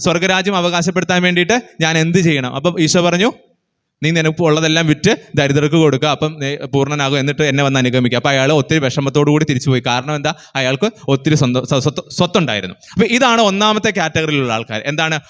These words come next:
ഒന്നും നഷ്ടപ്പെടുത്താൻ തയ്യാറാകാതെ എല്ലാം വേണമെന്ന് പറയുന്നവർ. അപ്പം പത്രോസിന്റെ ജീവിതത്തിലും, ആ, ഞാൻ പറയാം, ആ, ഇനി രണ്ടാമത്തെ വ്യക്തി ആരാന്ന് പരിചയപ്പെടാം. ഒ-, ഒന്നാമത്തേത് ഒന്നും നഷ്ടപ്പെടുത്താതെ എല്ലാം സ്വന്തമാക്കുന്ന ആള്.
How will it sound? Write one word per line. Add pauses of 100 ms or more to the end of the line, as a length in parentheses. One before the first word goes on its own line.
(140)
ഒന്നും
നഷ്ടപ്പെടുത്താൻ
തയ്യാറാകാതെ
എല്ലാം
വേണമെന്ന്
പറയുന്നവർ. (400)
അപ്പം (200)
പത്രോസിന്റെ
ജീവിതത്തിലും, (180)
ആ,
ഞാൻ
പറയാം,
ആ,
ഇനി
രണ്ടാമത്തെ
വ്യക്തി
ആരാന്ന്
പരിചയപ്പെടാം.
ഒ-,
ഒന്നാമത്തേത്
ഒന്നും
നഷ്ടപ്പെടുത്താതെ
എല്ലാം
സ്വന്തമാക്കുന്ന
ആള്.